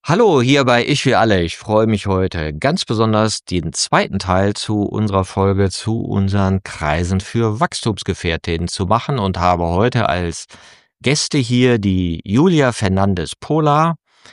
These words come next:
die Shirin Beuter und den Christoph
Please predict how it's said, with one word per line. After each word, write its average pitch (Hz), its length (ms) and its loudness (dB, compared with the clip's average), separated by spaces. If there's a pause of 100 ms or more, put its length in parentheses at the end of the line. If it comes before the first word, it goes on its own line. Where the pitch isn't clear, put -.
(180)
die 85 100 -4
Shirin 85 680 -4
Beuter 131 840 0 (480)
und 196 260 2
den 160 200 0
Christoph - 560 -8